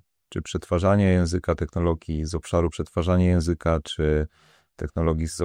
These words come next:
z obszaru sztucznej inteligencji w dużej mierze właśnie tam się rozwijało od dłuższego czasu. Być może one nie były, te ośrodki, aż tak mocno zauważalne, ponieważ, e, nikt tak bardzo, e, w powszechnym, e, obiegu nie interesował się,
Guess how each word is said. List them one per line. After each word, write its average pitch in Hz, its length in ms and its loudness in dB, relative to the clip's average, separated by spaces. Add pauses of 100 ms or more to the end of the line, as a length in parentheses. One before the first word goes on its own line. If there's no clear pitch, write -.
(120)
z 85 100 -2
obszaru 87 380 0
sztucznej 90 360 -2
inteligencji 90 720 0
w 110 40 -4
dużej 107 320 0
mierze 98 640 4
właśnie 90 420 -2
tam 90 240 2
się 92 200 -2
rozwijało 90 600 4
od 73 80 0
dłuższego 80 400 -4
czasu. - 320 -4
Być 85 180 -2
może 87 320 2
one 85 260 2
nie 85 140 2
były, 82 400 2 (380)
te 85 160 2
ośrodki, 82 500 2
aż 80 100 0
tak 82 180 -2
mocno 85 300 -4
zauważalne, 107 680 6
ponieważ, 82 640 0
e, 80 340 0
nikt 90 260 -2
tak - 320 -2 (100)
bardzo, 85 500 2 (500)
e, 85 260 0
w - 120 -20
powszechnym, 87 880 0
e, 82 300 -4
obiegu 90 440 4
nie 87 120 4
interesował 92 640 4
się, 82 440 2